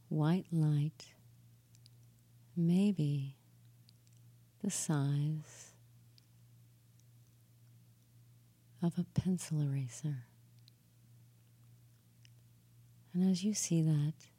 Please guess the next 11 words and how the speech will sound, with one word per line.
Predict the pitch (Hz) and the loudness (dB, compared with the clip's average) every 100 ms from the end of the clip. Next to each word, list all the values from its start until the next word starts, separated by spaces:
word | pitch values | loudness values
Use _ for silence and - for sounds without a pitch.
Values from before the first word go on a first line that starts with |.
| - - - - _ _ _ - - - _ _ _ - - | -20 -20 -20 -20 _ _ _ -20 -20 -20 _ _ _ -20 -2
glowing | 170 165 170 165 | 4 6 6 4
white | 160 156 170 | 2 2 0
light | 160 160 156 | 2 2 2
off | 156 151 | 0 0
in | 160 | 0
the | 147 | 0
distance, | 139 165 175 - 151 139 135 - - - - _ - - - - - _ - - - - _ - - - - _ _ _ - - - _ _ | 0 -2 -2 -6 -8 -6 -8 -12 -16 -18 -20 _ -20 -20 -20 -20 -20 _ -20 -20 -20 -20 _ -20 -20 -20 -20 _ _ _ -20 -20 -20 _ _
as | - 175 196 - | 0 2 2 2
you | 202 | 0
breathe | 175 170 160 160 | 2 2 2 4
in | 160 170 190 | 4 4 2